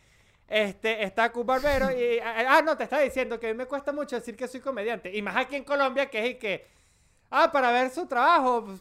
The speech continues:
Speaker 1: parce, y que a ti no te va ni a gustar, porque aparte todos los co-, los
Speaker 2: Claro.
Speaker 1: comediantes colombianos lo que hacen es echar chistes contra los venecos, pero bueno, no vinimos a hacer esa
Speaker 2: Ok.
Speaker 1: crítica social hoy.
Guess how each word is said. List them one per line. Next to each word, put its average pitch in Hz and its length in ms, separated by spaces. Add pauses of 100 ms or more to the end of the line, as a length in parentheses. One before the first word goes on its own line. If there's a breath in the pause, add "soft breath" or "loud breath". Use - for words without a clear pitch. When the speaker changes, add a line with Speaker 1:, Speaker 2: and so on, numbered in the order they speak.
Speaker 1:
parce, 247 460
y 156 80
que 147 240 (300)
a 151 60
ti 175 180
no 196 200
te 226 80
va 214 100
ni 214 140
a 220 80
gustar, 175 640 (540)
porque 175 220
aparte 170 260
todos 226 140
los 185 100
co-, 190 160
los 175 80
Speaker 2:
Claro. 185 220
Speaker 1:
comediantes 175 360
colombianos 180 540
lo 202 120
que 165 80
hacen 180 220
es 190 100
echar 196 220
chistes 202 260
contra 170 260
los 160 140
venecos, 160 440
pero 190 200
bueno, 208 300 (380 soft breath)
no 190 160
vinimos 220 340
a 214 60
hacer 208 240
esa 208 180
Speaker 2:
Ok. 220 60
Speaker 1:
crítica 220 360
social 185 420
hoy. 185 180